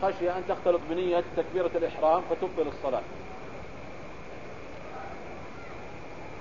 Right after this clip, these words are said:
طيب، غير النية والتحريمة والاستفتاح، كل هذا واضح أنه لا يعاد بالاتفاق، لكن التعوذ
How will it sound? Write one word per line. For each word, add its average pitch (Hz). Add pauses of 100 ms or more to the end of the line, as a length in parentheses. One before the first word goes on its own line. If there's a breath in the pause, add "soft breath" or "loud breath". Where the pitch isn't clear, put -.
(140)
طيب، 156 (500)
غير 190
النية 185
والتحريمة 175 (680)
والاستفتاح، 165 (140)
كل 196
هذا 196 (400)
واضح 175 (100)
أنه 160
لا 160
يعاد 131
بالاتفاق، 143 (840)
لكن 175
التعوذ 151